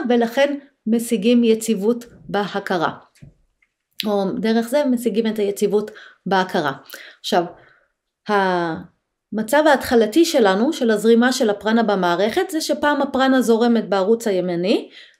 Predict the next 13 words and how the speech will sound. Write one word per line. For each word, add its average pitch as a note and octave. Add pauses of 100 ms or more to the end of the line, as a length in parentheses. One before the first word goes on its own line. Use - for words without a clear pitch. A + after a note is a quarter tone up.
(140)
אה, G#3+
בנאדי G#3+
הימני, F#3+ (360)
זה G#3
נקרא G#3+ (140)
פינגלה, A3 (300)
ולפעמים B3+
הפרנה A#3
זורמת G#3+
בערוץ G3
השמאלי G#3
שנקרא G3+ (180)
אידה, G#3